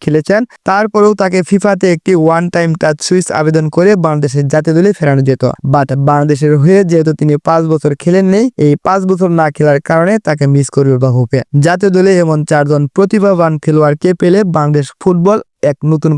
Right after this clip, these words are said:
প্রাণ পেত। এই চারজন হাতের নাগালে থাকলেও আমাদের ভাগ্যে নেই। তারা আমাদের ফুটবলের জন্য স্বপ্নের মতো, কিন্তু আমাদের দুর্ভাগ্য, একে একে হারাতে চলছি তাদের। আমরা যদি এই প্রবাসী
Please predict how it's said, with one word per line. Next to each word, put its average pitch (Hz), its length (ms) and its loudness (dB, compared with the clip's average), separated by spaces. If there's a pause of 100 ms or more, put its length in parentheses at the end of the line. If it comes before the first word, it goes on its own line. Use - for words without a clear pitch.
প্রাণ 175 280 0
পেত। 196 180 -2 (340)
এই 190 60 4 (160)
চারজন 180 340 2 (100)
হাতের 165 280 0
নাগালে 156 320 2
থাকলেও 190 280 0 (120)
আমাদের 135 300 2
ভাগ্যে 135 300 0
নেই। 123 100 0 (440)
তারা 156 260 2
আমাদের 151 260 2 (120)
ফুটবলের 175 480 2
জন্য 165 160 2 (120)
স্বপ্নের 160 440 0
মতো, 185 200 0 (380)
কিন্তু 208 300 2 (340)
আমাদের 185 280 2 (120)
দুর্ভাগ্য, 202 380 2 (280)
একে 185 200 -2
একে 170 220 0
হারাতে 147 220 2 (100)
চলছি 170 240 2 (100)
তাদের। 127 220 0 (440)
আমরা 175 200 2 (100)
যদি 165 140 0 (100)
এই 160 80 2 (100)
প্রবাসী 175 380 0